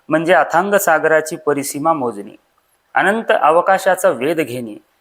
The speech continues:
चराचरात दडलेले परब्रह्म शोधण्यासाठी. तरीही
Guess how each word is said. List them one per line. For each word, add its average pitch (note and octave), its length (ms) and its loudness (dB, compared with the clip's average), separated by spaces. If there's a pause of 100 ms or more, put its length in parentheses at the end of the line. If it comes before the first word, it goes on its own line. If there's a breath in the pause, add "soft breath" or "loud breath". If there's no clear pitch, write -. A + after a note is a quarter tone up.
(340)
चराचरात E3 680 2
दडलेले D#3 520 0
परब्रह्म D#3 600 0
शोधण्यासाठी. D#3+ 840 -2 (880)
तरीही F3+ 540 -2